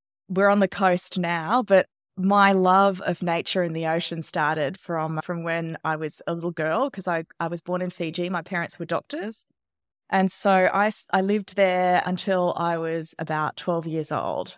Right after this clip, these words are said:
And it was an absolutely amazing childhood. Beaches, sports, friends, picnics, all of that sort of stuff. So a really, really lovely way to grow up.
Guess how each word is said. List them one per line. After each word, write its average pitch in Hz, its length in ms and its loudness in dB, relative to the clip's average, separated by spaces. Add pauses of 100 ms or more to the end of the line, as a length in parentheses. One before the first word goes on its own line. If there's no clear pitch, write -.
(160)
And 175 120 -2
it - 80 -6
was 185 160 -2
an 190 160 -8
absolutely 170 960 -4 (560)
amazing 185 720 2
childhood. 160 680 -4
Beaches, 196 600 -2
sports, 175 1300 -4
friends, 175 960 2 (100)
picnics, 185 640 -2
all 202 240 2
of 175 100 -2
that 160 200 0
sort 160 240 -4
of 147 80 -4
stuff. 120 480 -4
So 160 340 -2
a 160 140 -4 (200)
really, 190 540 0
really 165 440 -4 (580)
lovely 185 380 2
way 170 160 0
to 160 80 -4
grow 151 260 -2
up. 247 300 -4